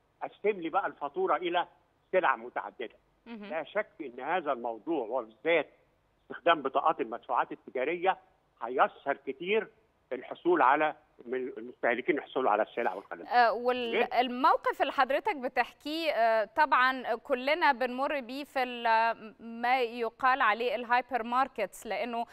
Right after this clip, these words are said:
Speaker 1: بالظبط
Speaker 2: ممكن
Speaker 1: كده.
Speaker 2: ندخل نشتري، آم، آه، أدوات، آه، البقالة مثلًا، وأدوات مكتبية لل-، للأطفال، وأيضًا أدوات كهربائية أو إلكترونية، فبيكون فعلًا، آه، من الأسهل إن احنا،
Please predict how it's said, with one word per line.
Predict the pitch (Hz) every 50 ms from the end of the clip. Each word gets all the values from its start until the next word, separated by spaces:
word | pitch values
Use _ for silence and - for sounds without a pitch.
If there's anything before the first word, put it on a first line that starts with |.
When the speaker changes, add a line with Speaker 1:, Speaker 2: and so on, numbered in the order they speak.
| - - -
Speaker 1:
بالظبط | 269 277 - - -
Speaker 2:
ممكن | 311 320 311 320 - 370
Speaker 1:
كده. | 269 277 285
Speaker 2:
ندخل | 294 - - 285 269
نشتري، | 269 262 262 - - - 277 277 277 285 285 285
آم، | - - - _ - - 233 240 233 233 233 226 226 220 -
آه، | 214 226 226 - - 233
أدوات، | 226 240 233 240 247 254 269 285 - _ -
آه، | 277 247 240 233 226 220 196 226
البقالة | 233 208 180 202 190 226 240 - - 220 254 269 294 285 277 254
مثلًا، | 226 233 - - - - 269 302 339 381
وأدوات | 320 254 233 202 214 208 220 214 240 - -
مكتبية | 226 208 - - 226 190 196 233 285 320 330 311
لل-، | 311 294 269 277 277 277 269 262 269
للأطفال، | 269 262 262 254 247 - - - 285 302 302
وأيضًا | 254 208 - - 240 262 269 226 269 277 294 294 285 240
أدوات | 214 247 233 233 233 254 269 -
كهربائية | _ - 247 247 247 240 220 202 214 - - 254 294 294
أو | 294 247 226 208 -
إلكترونية، | 202 220 202 - _ - 254 226 220 247 262 294 311 294 285 294 - - - - - _ _
فبيكون | - - 262 240 240 233 220 180 196 196 196 247 240 - - 320 320
فعلًا، | 311 - - 320 330 294 294 285 233 226 226 226 208 - 202 208
آه، |
من | 180 202 214 208 214
الأسهل | 208 202 - - 320 - - - 254 214 208 -
إن | 208 208 220
احنا، | 254 - - 277 254 247 247